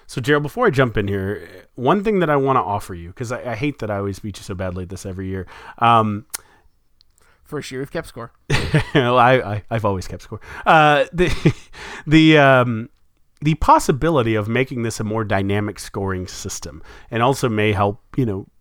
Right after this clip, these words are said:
Speaker 1: check if we put some strategery into it. Are you at all interested in negative points for missing a Podstradamus? In that case, you could only pick one instead of two if you f-, don't feel safe. Um,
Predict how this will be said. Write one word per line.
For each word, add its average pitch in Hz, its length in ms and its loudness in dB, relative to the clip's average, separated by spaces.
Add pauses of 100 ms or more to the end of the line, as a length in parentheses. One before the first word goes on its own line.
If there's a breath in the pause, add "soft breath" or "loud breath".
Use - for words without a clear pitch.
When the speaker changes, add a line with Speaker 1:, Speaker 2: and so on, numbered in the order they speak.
Speaker 1:
check - 420 -8
if - 200 -10
we 110 240 -2
put - 180 -6
some 185 140 -6
strategery 123 680 -6
into 98 320 -8
it. 92 120 -8 (360 loud breath)
Are 143 100 2
you 247 200 4
at 240 60 6
all 254 240 6
interested 214 680 -2
in 123 260 -2
negative 139 440 0
points 143 360 -6
for 120 460 -2 (420)
missing 143 600 0
a 156 100 -6
Podstradamus? 160 720 0
In 120 80 -4
that 120 180 2
case, 127 220 -2
you 113 60 -8
could 113 120 -4
only 107 200 -2
pick 107 240 -6
one 104 240 -2
instead 104 320 -8
of 104 100 -16
two 247 220 -10
if - 100 -12
you 120 240 -10
f-, - 140 -20
don't 107 200 -6
feel 98 160 -12
safe. 220 300 0 (440 loud breath)
Um, 127 440 4